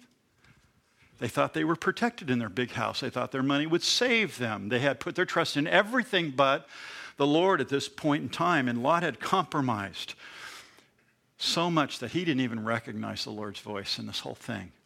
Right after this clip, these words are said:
He, he was just totally undecided. Uh, he lingered. "Uh, I don't know what to do. I, I'm not sure." There was no Bible in him. There was no truth in him. Or very little, I should say, truth in him. He couldn't distinguish right from wrong. He,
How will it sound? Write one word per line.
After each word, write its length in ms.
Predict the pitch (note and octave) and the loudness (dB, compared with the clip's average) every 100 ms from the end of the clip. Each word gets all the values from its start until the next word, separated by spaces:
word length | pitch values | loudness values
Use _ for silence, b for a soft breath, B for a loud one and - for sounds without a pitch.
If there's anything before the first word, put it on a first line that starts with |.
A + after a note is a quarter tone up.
| _ _ _ _ _ | _ _ _ _ _
He, 120 | - - | -8 -6
he 140 | D3+ C#3 | -2 -2
was 200 | A#2+ - | -2 -6
just 320 | B2 - - | -8 -8 -6
totally 280 | D#3 D#3 C3 | -2 0 0
undecided. 520 | A2 - B2+ A#2+ G#2 | -2 -2 -2 -2 -4
Uh, 60 | F#2+ B | -10 B
he 100 | D3 | -2
lingered. 380 | C3 D3 G2+ G#2 | 0 0 -2 -6
"Uh, 140 | A2+ B B2 | -8 B -4
I 60 | |
don't 120 | D3 | -4
know 80 | A#2+ | -4
what 100 | A2+ | -6
to 80 | - | -8
do. 140 | B2+ | -6
I, 120 | A2+ G#2+ B | -6 -8 B
I'm 80 | C3 | -4
not 140 | B2 | -4
sure." 260 | - C3 G#2 B B - | -4 -4 -4 B B -4
There 100 | B2 | -2
was 100 | A2 | 0
no 120 | A#2 | 0
Bible 440 | F#2 A2 C#3 D3 | 4 4 4 2
in 100 | D3 | 2
him. 120 | D#3+ D3+ | 0 -2
There 100 | A#2 | -2
was 140 | G#2+ | -2
no 100 | A#2 | -4
truth 460 | - - D#3+ D#3 D#3+ | 0 2 2 2 0
in 80 | |
him. 220 | E3 F#3 - _ _ _ b b b b b | 0 -4 -10 _ _ _ b b b b b
Or 120 | A#2 A#2 | -12 0
very 260 | D3 C#3+ | 4 4
little, 340 | B2 C3 A2+ G#2+ | 4 2 2 -2
I 80 | |
should 220 | G#2 - - | -4 -6 -4
say, 260 | - G#2+ | -4 -4
truth 360 | - - A#2+ A#2+ | -4 -4 -2 -4
in 100 | G#2+ | -8
him. 160 | B2 - | -8 -4
He 140 | - D#3+ | 0 2
couldn't 240 | G#3+ F3+ | 2 4
distinguish 640 | E3 - F#3+ G#3 E3 - | 2 4 4 4 2 0
right 320 | D3+ C3+ F3 - | 2 4 4 2
from 280 | E3 B2 | 0 2
wrong. 380 | B2+ B2+ E3 G3+ | 4 4 4 4
He, 180 | D#3 | 2